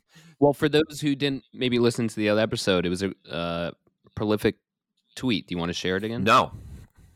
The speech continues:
Speaker 2: No, I don't, because if you didn't listen
Speaker 1: Is that 'cause you don't remember it?
Speaker 2: It's a hundred percent 'cause I don't remember it. <laughs> Do you remember it, Connor?
Speaker 1: Yeah, um, yeah, hang on, give me one second.
Speaker 2: Uh,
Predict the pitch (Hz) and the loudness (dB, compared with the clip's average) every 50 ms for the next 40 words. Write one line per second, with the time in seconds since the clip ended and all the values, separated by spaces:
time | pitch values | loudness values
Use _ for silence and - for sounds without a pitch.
0 | - - - _ 85 90 101 98 95 90 98 110 92 - - - 80 69 73 67 | -20 -20 -18 _ -2 0 2 2 2 2 0 -2 -2 -6 -8 -8 -8 -6 -6 -6
1 | 80 80 82 73 80 95 101 - 104 98 107 104 107 107 104 104 104 101 104 107 | -6 -6 -6 -6 -6 -2 -2 -2 -2 -2 -2 -4 -2 -2 0 0 0 2 0 2
2 | 123 156 - - - - 73 - 80 80 - - - - - - - 62 60 - | 2 0 0 -2 -4 -4 -4 -4 -6 -6 -6 -8 -8 -8 -8 -6 -6 -6 -6 -8
3 | 50 50 55 50 - 55 - - - - - - 659 - 294 - - - - 311 | -10 -12 -14 -16 -16 -16 -18 -18 -4 0 0 0 2 2 0 0 0 -4 -4 -4
4 | - - - - 294 - - 170 - - 95 90 92 110 107 117 120 143 156 - | -4 -6 -6 -6 -6 -6 -8 -10 -6 -4 0 2 2 4 4 4 4 2 2 2
5 | 156 147 180 277 - _ _ _ _ _ _ _ _ _ _ _ _ _ - 240 | 2 2 2 0 -6 _ _ _ _ _ _ _ _ _ _ _ _ _ -14 -12
6 | 233 226 214 208 196 202 196 196 170 - - - 135 135 135 135 135 131 123 127 | -10 -6 -6 -4 -4 -6 -6 -8 -12 -12 -2 2 4 6 6 6 4 4 2 -2
7 | 127 - _ _ _ _ _ _ _ _ _ _ - - _ - - _ _ _ | -6 -14 _ _ _ _ _ _ _ _ _ _ -20 -20 _ -20 -20 _ _ _
8 | _ _ _ - 78 78 - - - 110 127 123 117 107 104 104 110 113 117 110 | _ _ _ -12 -12 -10 -10 -8 -6 -2 -2 0 0 0 0 0 -2 -2 0 -2
9 | 110 104 113 104 98 92 113 120 | -2 0 0 0 2 2 2 4